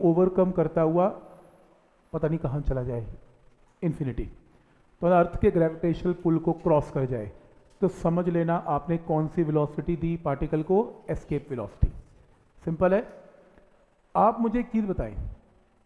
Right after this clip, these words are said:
अगर मैं उल्टा काम करूं, मैं infinity पे जाऊं और वहां से mass को पकड़ के surface of earth पे रखूं, तो मेरा amount of work done क्या होगा, उसे क्या बोलते हैं? Potential energy।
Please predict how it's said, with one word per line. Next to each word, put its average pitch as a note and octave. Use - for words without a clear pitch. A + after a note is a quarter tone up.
अगर G3+
मैं A#3
उल्टा G#3+
काम F3+
करूं, C3+
मैं A3
infinity A3+
पे B3
जाऊं E3+
और G#3+
वहां F3+
से A3+
mass E3+
को G#3
पकड़ F3+
के G3+
surface F3
of F3+
earth F#3+
पे G#3
रखूं, D3+
तो G3+
मेरा G#3
amount F3+
of F3+
work C#3
done D3+
क्या C3+
होगा, G2
उसे F3+
क्या E3+
बोलते C3+
हैं? F#2+
Potential A3
energy। C#3+